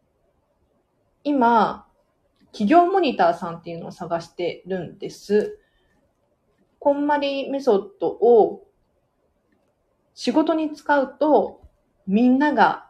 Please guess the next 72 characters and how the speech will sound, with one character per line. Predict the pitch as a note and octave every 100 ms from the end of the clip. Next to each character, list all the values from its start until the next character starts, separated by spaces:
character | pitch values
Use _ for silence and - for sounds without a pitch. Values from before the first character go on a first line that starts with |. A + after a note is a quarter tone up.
| _
心 | - G#3 G#3
地 | -
よ | C4+
く | -
快 | F#3 F3
適 | F3+ F3+ G3
に | G3
働 | G3+ G3+ G3+ G3+
け | A3+
る | G#3+
よ | C4+
っ | D4+ -
て | -
い | - -
う | - _ _ _ _ _ _ _ _ _ _ _ _ _ _ _ _ _ _ _
セ | - G#3
ミ | G#3
ナ | G#3 G3+
ー |
を | G3
企 | G3+ G3
業 | B3+
向 | B3
け | B3 A3+
に | A3 G#3+ G3+ _ _ _ -
ち |
ょ | B3
っ |
と | E3
や | E3+
っ | -
て | F#3+
い | F#3
き | -
た | F#3
い |
な | G3 F#3
と | D#3
思 | D#3
っ | -
て | E3
る |
の | C#3 D3
で、 |
モ | E3+ F#3+
ニ | A#3+
タ | B3 B3
ー | B3
探 | B3 F3
し | - -
を |
し | -
て | E3+
る | E3
ん | D#3
で | G#3
す | - -
が、 | G#3+ D#3 -
そ | - B3+
の | E4+ E4+ F3 -
モ | F#3 G3
ニ | B3
タ | C4+ D#4
ー | D#4 D4+
を | D#4
探 | D4+ A#3 C4+
す | C#4+
に | D#4 -
あ | -
た | - F3
っ | - _
て、 | G3 E3+ -